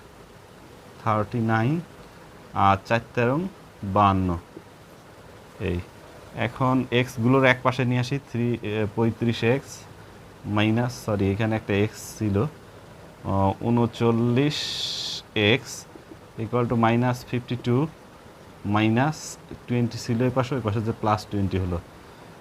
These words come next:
তাহলে এখানে বিয়োগ করলে ঊনচল্লিশ থেকে পঁয়ত্রিশ গেলে আমরা পাচ্ছি হচ্ছে চিহ্ন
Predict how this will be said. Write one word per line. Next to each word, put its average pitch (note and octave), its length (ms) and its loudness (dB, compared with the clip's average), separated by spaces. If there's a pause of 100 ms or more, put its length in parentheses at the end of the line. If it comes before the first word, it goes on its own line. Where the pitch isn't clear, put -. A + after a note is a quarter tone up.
(140)
তাহলে A2+ 320 4
এখানে B2+ 200 2 (100)
বিয়োগ B2+ 180 6 (100)
করলে A#2 220 4 (560)
ঊনচল্লিশ C3 540 2
থেকে C#3 140 0 (100)
পঁয়ত্রিশ C3 440 4
গেলে B2+ 200 6
আমরা B2 120 4 (100)
পাচ্ছি B2 300 0 (120)
হচ্ছে B2+ 280 -2 (560)
চিহ্ন B2 200 6